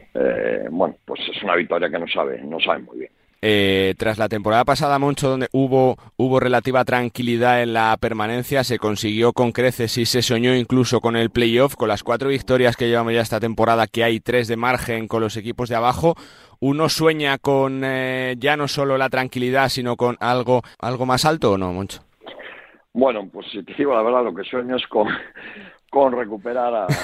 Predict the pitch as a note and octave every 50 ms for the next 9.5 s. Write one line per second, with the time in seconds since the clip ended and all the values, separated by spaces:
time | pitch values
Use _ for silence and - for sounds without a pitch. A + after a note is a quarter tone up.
0 | - F#3 F3 C#3 - - D#3+ C#3+ G2+ G2+ G#2 A#2 B2 B2 G#2+ - - A2 G#2 G2+
1 | F#2 - - G2+ F#2 E2+ - - E2 E2+ F2 F2+ F#2 E2 E2+ F2 D#2 D2+ - F2+
2 | F2 E2+ E2 E2 E2+ E2 D#2+ D2+ D2+ D2+ D#2 D#2+ - - A#2 A2 G#2+ G2 F2+ D#2
3 | F#2+ E2+ G2 F2+ E2 G2 G2+ G2 F#2 F#2 F#2+ F#2 E2+ D#2+ E2 E2+ D#2+ D#2 D2+ -
4 | _ _ _ _ _ _ - F2+ G2 G2 F#2 - - G#2+ F2 F#2+ F#2 F2+ E2 F2+
5 | E2+ E2+ E2 D#2+ - - G2 E2 - E2+ E2+ E2 D#2 - D#2 D#2 D#2+ D2+ D2 C#2+
6 | C#2+ D2+ D2+ D2 D2 D2 D2 C#2+ C2 - _ - C#2+ F2 F#2+ F#2 F2+ D#2+ F#2+ F2
7 | E2 E2 E2 E2+ F2+ F#2 F2+ F2+ F2 D#2 F2 E2 F2 E2 D#2+ E2+ E2 - - F#2
8 | F2 F2 E2+ D#2 - D#2+ C#2+ - - E2+ E2 - D#2+ E2 D#2+ D2 - F2 E2 D#2+
9 | E2 E2 D#2+ D#2+ - - - D#2 D#2 D2